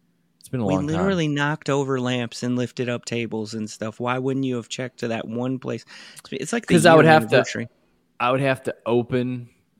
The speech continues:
Speaker 1: the shutter thingy, which would require moving the couch to be able to see down there. But I didn't knock over a lamp. I was under an end table, and then I nudged the end table, causing the lamp to fall behind my head where I couldn't see it, and I still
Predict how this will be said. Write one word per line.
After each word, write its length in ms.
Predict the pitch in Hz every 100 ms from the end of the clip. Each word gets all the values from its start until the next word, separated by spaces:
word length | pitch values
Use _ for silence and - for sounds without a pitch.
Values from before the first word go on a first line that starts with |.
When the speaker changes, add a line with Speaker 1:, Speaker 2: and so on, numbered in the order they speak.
| _ _ _ -
Speaker 1:
the 300 | 110 107 98
shutter 460 | 95 - 110 120 117
thingy, 420 | - 131 139 131
which 200 | 107 -
would 80 | 95
require 320 | 87 107 104
moving 360 | 101 101 98
the 80 | 90
couch 340 | - 95 101 -
to 100 | 101
be 100 | 98
able 140 | 92
to 60 | 90
see 280 | - 101 98
down 240 | 101 110
there. 300 | 117 117 117 _ - _
But 200 | 120 113 - - -
I 60 |
didn't 240 | 120 160 143
knock 240 | 123 113
over 260 | 131 123 110
a 60 |
lamp. 320 | 101 92 92 85
I 60 |
was 160 | 98 104
under 380 | 117 139 165 135
an 120 | 113
end 320 | 101 120 147 -
table, 580 | 110 98 95 95 90 _ _ _
and 160 | 98 110
then 300 | 110 104 95 _ _ -
I 100 | 107
nudged 480 | 107 110 120 113
the 220 | 101 104 107
end 140 | 127
table, 340 | 117 101 101
causing 420 | - 135 139 139 135
the 80 |
lamp 280 | 113 120 -
to 60 | 107
fall 580 | - 139 131 113 101 101
behind 420 | 107 131 165 190
my 140 | 180
head 480 | 165 160 156 143 123
where 120 | 113
I 100 | 123
couldn't 280 | 131 147 127
see 260 | 107 147 143
it, 80 | 113
and 120 | 110
I 120 | 104
still 600 | 101 - - 214 170 156